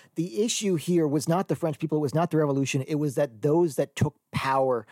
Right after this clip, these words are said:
were as corrupt as those before them. They were colored by this lifetime of destruction around them. And although, I mean, a lot of them were involved in it. They were involved in it from the beginning. The, the, again, the, so much of this murder was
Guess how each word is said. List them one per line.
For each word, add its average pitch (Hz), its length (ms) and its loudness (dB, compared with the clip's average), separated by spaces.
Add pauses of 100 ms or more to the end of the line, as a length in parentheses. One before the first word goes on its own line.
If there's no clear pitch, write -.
(200)
were 156 160 0
as 156 240 0
corrupt 139 600 -2
as 147 180 -2
those 160 160 0
before 180 340 -2
them. 117 200 -6 (360)
They 160 120 0
were 160 300 -2
colored 156 680 0 (160)
by 143 320 0
this 135 280 -2 (100)
lifetime 127 960 -2
of 113 140 -8
destruction 135 840 -2
around 131 380 -2
them. 110 160 -8 (120)
And 170 220 2 (240)
although, 226 280 0
I 202 40 -2
mean, 220 120 0
a 226 60 -2
lot 220 160 0
of 240 60 2
them 240 240 0 (220)
were 226 220 2
involved 269 400 2
in 262 60 2
it. 143 120 2
They 156 80 0
were 196 120 2
involved 214 260 0
in 233 200 -2
it 170 100 -20
from 208 100 -2
the 226 60 -4
beginning. 208 600 0
The, 180 140 -8
the, 185 260 -2
again, 190 440 -2
the, 160 120 -2
so 208 240 0
much 247 160 -2
of 175 80 -6
this 175 200 0
murder 175 260 0
was 156 320 -2